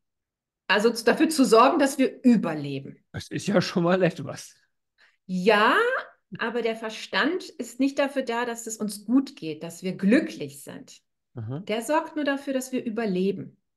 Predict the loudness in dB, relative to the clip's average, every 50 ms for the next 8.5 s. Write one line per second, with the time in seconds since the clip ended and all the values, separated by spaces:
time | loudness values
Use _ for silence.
0 | _ _ _ _ _ _ _ _ 0 2 4 4 4 4 4 4 4 4 2 -4
1 | -10 -8 -6 -6 -6 -8 _ _ _ _ _ _ _ _ _ _ -2 -2 -2 -2
2 | -4 -10 -18 _ _ -6 -6 -6 -6 -8 -14 _ _ _ _ _ _ _ _ -12
3 | -10 -10 -10 -12 _ _ _ _ _ _ _ _ -20 -20 _ _ -6 -6 -4 -2
4 | 0 0 2 2 2 2 0 -2 -6 -8 _ -2 -2 0 0 -2 -2 -4 -6 -8
5 | -12 -16 -16 _ -8 -8 -6 -4 -2 -2 0 0 -2 -2 -4 -4 -2 2 4 4
6 | 4 4 2 0 0 0 -2 -2 -4 -4 -4 -6 -4 -4 -4 -4 -4 -6 -8 -12
7 | -10 -8 -8 -4 0 2 2 4 2 2 0 0 0 0 0 -2 -4 -4 -4 -4
8 | -2 -2 -2 -2 -2 -4 -4 -4 -4 -4